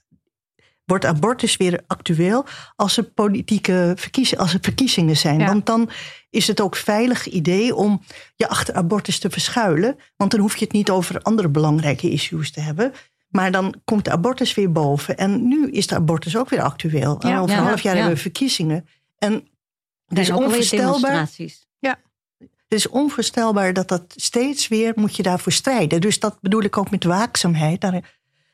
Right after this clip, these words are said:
Speaker 1: dat het, dat je alert moet zijn en gewoon weer de straat op moet gaan.
Speaker 4: Ja,
Speaker 2: Ja.
Speaker 4: het is
Speaker 3: Ja,
Speaker 4: niet,
Speaker 3: en het
Speaker 4: niet vanzelfsprekend dat je,
Speaker 1: Nee.
Speaker 4: dat je, als je die rechten eenmaal verworven hebt,
Speaker 3: Nee.
Speaker 4: dat die ook verworven
Speaker 3: Ja.
Speaker 4: blijven.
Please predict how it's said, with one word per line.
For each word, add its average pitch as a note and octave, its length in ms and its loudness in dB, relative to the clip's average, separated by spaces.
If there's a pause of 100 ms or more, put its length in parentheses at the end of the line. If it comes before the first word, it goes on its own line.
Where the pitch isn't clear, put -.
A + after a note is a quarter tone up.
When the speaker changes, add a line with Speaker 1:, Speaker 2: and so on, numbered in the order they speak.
(100)
Speaker 1:
dat G3 200 -2
het, - 200 -4 (300)
dat F#3 180 -4
je F3 180 -2 (200)
alert F#3 380 2
moet B3 200 0
zijn G3+ 320 0
en A#3 140 -2
gewoon G#3 220 -2
weer F3 120 2
de D3+ 60 -8
straat - 360 -10
op E3+ 80 -10
moet D#3+ 160 0
gaan. D#3 280 -10
Speaker 4:
Ja, A#3+ 120 2
Speaker 2:
Ja. B3 80 0
Speaker 4:
het G#3+ 100 -4
is A3+ 120 0
Speaker 3:
Ja, G#3+ 40 2
Speaker 4:
niet, A#3 80 4 (100)
Speaker 3:
en C#4+ 60 2
het C#4 100 2
Speaker 4:
niet B3 120 -4
vanzelfsprekend A#3 840 -2
dat G#3+ 140 -4
je, C4+ 60 2
Speaker 1:
Nee. A3+ 180 2
Speaker 4:
dat G#3 180 -2
je, G#3+ 140 -2
als - 200 -4
je G3+ 80 -8
die G#3 260 -2 (300)
rechten G#3+ 440 -2
eenmaal G#3 260 0
verworven G#3+ 500 -2
hebt, G3 120 2
Speaker 3:
Nee. F3 100 4
Speaker 4:
dat C#3 80 0
die G#3+ 140 0
ook G3+ 100 -4
verworven G#3 400 0
Speaker 3:
Ja. F3 80 0
Speaker 4:
blijven. G3+ 560 -2